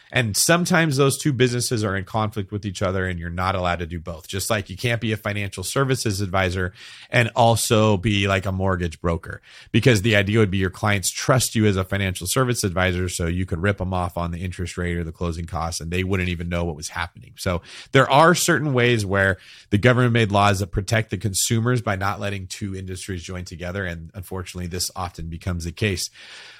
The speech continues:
So my advice when I get into a situation like this, let's, let's say that I wanted to start a wholesaling company, I would run it as two separate components,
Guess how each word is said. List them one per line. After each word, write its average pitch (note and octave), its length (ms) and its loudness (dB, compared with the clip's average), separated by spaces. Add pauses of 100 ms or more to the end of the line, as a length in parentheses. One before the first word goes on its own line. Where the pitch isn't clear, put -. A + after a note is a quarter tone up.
(140)
So D#3 140 8
my B2+ 220 6
advice D#3+ 440 4
when A#2 100 2
I A#2 120 6
get B2+ 120 4
into C#3 200 2
a C3+ 60 2
situation C#3 580 0
like C#3 220 -2
this, D3 300 2 (220)
let's, C3 200 4
let's D3 180 6
say E3 100 6
that C#3 140 4
I G#2 140 4
wanted C3+ 240 2
to C3+ 80 2
start C#3 240 4
a C3+ 40 4
wholesaling C#3+ 460 0
company, D3 440 -2 (340)
I C#3+ 200 6
would E3+ 220 6
run C3 240 2
it D3 160 0
as G#2 240 -4
two B2+ 300 -4
separate C3 640 -2
components, G#2 800 -4